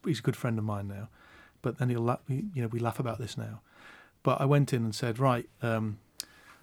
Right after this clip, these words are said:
"I have been told, Russ, that I have to work with you.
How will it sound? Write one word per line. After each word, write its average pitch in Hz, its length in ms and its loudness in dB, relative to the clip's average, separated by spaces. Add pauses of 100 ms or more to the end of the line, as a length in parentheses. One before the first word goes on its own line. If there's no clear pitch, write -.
(160)
"I 165 180 8
have 160 120 6
been 135 200 4
told, 123 600 -2
Russ, 120 300 -2
that 120 120 -6
I 117 120 0
have - 260 -2
to 143 80 0
work 117 280 -2
with 110 140 -6
you. 117 220 -2